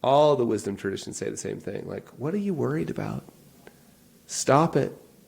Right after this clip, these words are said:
What manner of men would build a barn,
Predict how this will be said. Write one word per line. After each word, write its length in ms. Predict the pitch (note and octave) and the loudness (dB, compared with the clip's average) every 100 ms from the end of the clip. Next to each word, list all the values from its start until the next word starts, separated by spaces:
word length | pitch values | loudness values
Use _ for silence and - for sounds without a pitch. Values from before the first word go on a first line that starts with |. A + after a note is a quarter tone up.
| _ _ _ - - - | _ _ _ -20 -20 -4
What 320 | A#2+ F3+ A#2 | 2 2 2
manner 460 | F#2+ F#2+ B2+ C#3+ A2+ | -2 -2 0 2 2
of 160 | F#2+ | 2
men 400 | F2+ F2 G#2 C3+ | -4 -4 -2 -2
would 200 | F#2 - | -4 -4
build 240 | G2 A#2 A2+ | -4 -2 -2
a 60 | |
barn, 680 | E2+ - F2 F2+ A#2 D3 F3 | -4 -6 -10 -6 -6 -4 -6